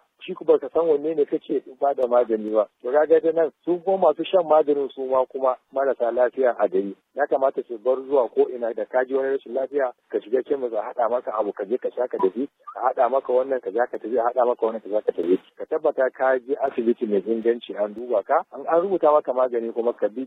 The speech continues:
dalla dalla inda aka rubuta maka. In an ce maganin zai kai kwana bakwai ne, to ka tabbata ka sha shi a kwana bakwai din. Zai ka iya yiwuwa ka samu sauki a kwana biyu. Amma baka ƙara sa shi ba kai watsar, to nan gaba ka sake samu wani rashin lafiya. In an baka shi kenan zai ka ga cutar da ka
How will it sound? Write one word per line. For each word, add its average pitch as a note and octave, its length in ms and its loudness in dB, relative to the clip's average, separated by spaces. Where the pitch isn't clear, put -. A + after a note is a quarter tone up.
dalla D3 340 0
dalla C#3+ 360 0
inda A2+ 200 -2
aka - 140 0
rubuta G#2 360 -2
maka. G2+ 300 -2
In C#3+ 80 -4
an D3+ 100 2
ce F3 120 -6
maganin D#3 500 2
zai D#3 120 0
kai D3 160 2
kwana D3+ 320 0
bakwai C#3+ 380 0
ne, D#3 240 -4
to C3 80 -4
ka B2+ 160 -2
tabbata E3 400 -2
ka D#3+ 160 0
sha D#3 100 6
shi D3 140 -4
a A2 80 -6
kwana B2+ 280 2
bakwai B2 280 0
din. - 200 -12
Zai F#3 120 0
ka - 160 -4
iya F3 240 -2
yiwuwa D3 280 4
ka C3+ 120 -4
samu A#2 320 -4
sauki C3+ 240 -2
a A2 120 -2
kwana A2 360 -2
biyu. G#2+ 160 -16
Amma D3 220 0
baka D#3+ 260 2
ƙara D#3+ 320 2
sa C#3+ 160 4
shi C#3 60 -6
ba C#3 100 -2
kai C#3 160 0
watsar, C#3 400 2
to C#3 260 -6
nan F#3+ 120 -2
gaba C#3+ 200 4
ka - 160 -6
sake D#3 320 2
samu D3 240 -2
wani B2 240 -4
rashin C3 240 -8
lafiya. A#2+ 360 -4
In D3+ 80 -12
an D#3+ 240 -2
baka E3 320 4
shi A3 160 -20
kenan D3+ 360 -4
zai E3+ 120 -4
ka D#3+ 160 -4
ga C#3+ 200 2
cutar D#3+ 160 2
da C#3+ 160 0
ka D3 80 2